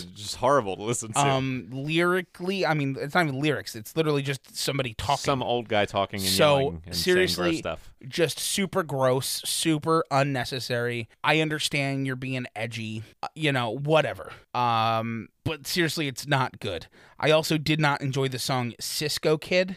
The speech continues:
Speaker 2: Uh, those are my two big negatives, is all the Raleigh soliloquies and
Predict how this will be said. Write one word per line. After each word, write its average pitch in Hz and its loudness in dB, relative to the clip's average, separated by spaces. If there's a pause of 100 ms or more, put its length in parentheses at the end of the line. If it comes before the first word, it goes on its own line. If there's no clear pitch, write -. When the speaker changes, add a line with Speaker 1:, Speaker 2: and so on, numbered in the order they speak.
(160)
Speaker 2:
Uh, 123 2 (720)
those 160 4
are 170 2
my 151 2
two 151 0
big 139 -2
negatives, 131 -4
is 127 -8
all 135 6
the 143 0
Raleigh 139 4
soliloquies 135 -6
and 117 -6